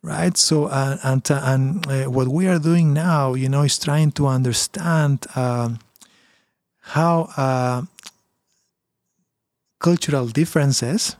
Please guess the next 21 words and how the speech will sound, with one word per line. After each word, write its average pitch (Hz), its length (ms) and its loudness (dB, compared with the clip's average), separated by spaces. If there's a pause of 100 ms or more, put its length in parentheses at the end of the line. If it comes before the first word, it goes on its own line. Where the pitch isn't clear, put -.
(140)
you 147 100 -20
know, 135 140 0
because 139 480 -2 (180)
now 139 200 2
we 143 220 0
have 139 320 -2
information 135 680 0
from 123 280 -4
different 135 380 -4
countries, 156 600 -6 (480)
you - 140 -18
know, 165 220 -4 (600)
uh, 139 340 2 (200)
you 139 120 -20
know, 151 220 -4
uh, 139 240 0 (180)
uh, 131 140 -4 (100)
affect, 156 760 -2
you 139 80 -10
know, 139 220 0
the 135 100 2